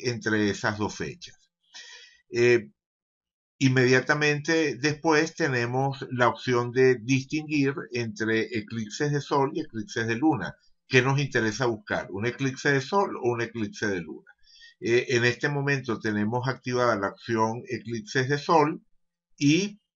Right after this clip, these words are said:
nos aparece aquí a la derecha la lista de los correspondientes eclipses,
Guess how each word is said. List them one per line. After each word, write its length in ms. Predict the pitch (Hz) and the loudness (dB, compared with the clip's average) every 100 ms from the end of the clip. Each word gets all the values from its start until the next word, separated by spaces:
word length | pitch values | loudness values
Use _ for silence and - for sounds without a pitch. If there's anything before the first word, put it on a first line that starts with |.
| _ _ _ _ _ - | _ _ _ _ _ -10
nos 300 | 131 123 117 | -2 0 2
aparece 480 | 120 113 110 107 131 | 0 2 0 -2 -4
aquí 240 | 131 139 | -2 -2
a 80 | 131 | 2
la 100 | 135 | 2
derecha 580 | 151 156 131 - 160 - | 4 2 0 -2 -4 -2
la 180 | 113 113 | 4 4
lista 480 | 117 131 - 139 147 | 4 -2 -6 -6 -4
de 60 | |
los 160 | 127 - | -2 -4
correspondientes 800 | 107 101 - 110 95 98 92 104 | -4 -6 -6 -8 -4 -6 -4 -6
eclipses, 560 | 101 87 76 - - | -6 -8 -14 -14 -20